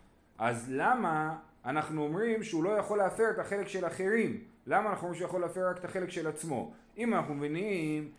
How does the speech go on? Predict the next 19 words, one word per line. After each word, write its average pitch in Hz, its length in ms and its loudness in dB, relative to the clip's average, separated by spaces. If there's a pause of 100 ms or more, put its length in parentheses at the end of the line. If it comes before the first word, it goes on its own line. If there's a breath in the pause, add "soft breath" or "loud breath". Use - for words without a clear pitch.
(120)
שהיא 190 240 -2
אומרת, 185 340 -2
"נטולה 170 300 -2
אני 175 120 -4
מן 165 140 -6
היהודים", 156 480 -4
זה 160 100 -2
לא 156 160 2
כולל 156 220 -2
את 147 120 -4
בעלה, 156 800 2 (240 loud breath)
אז 131 240 -6
בטח 233 400 2
היא 180 100 0
לא 208 80 0
דיברה 202 280 0
על 202 60 4
תשמיש 208 400 -4
המיתה 196 500 -2